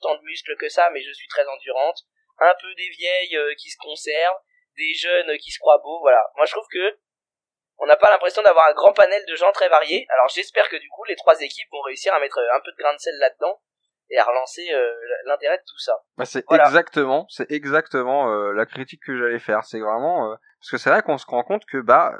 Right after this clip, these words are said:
Speaker 2: bah, comme on vous l'a dit, il y a quand même, euh, euh, trois sportifs, euh,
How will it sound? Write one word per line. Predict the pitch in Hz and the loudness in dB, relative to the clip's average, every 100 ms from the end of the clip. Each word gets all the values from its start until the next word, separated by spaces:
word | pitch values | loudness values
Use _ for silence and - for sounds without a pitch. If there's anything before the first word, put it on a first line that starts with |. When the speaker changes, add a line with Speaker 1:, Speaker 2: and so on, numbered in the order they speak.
| - | -6
Speaker 2:
bah, | 117 92 101 - | -4 -4 -6 -4
comme | 120 | -4
on | 113 | -4
vous | 113 123 | -6 0
l'a | 156 | 0
dit, | 359 294 | -2 -8
il | |
y | 107 | -8
a | |
quand | - 143 | -2 0
même, | 151 123 | 0 0
euh, | 113 113 117 - - - | 2 2 0 -4 -20 -8
euh, | 117 117 | -4 -4
trois | - - 143 | -2 2 2
sportifs, | - 139 - - 262 - - _ _ _ - | 2 -2 -2 -12 -10 -12 -16 _ _ _ -2
euh, | 127 123 117 117 120 120 120 120 | 2 4 4 2 -2 -6 -10 -14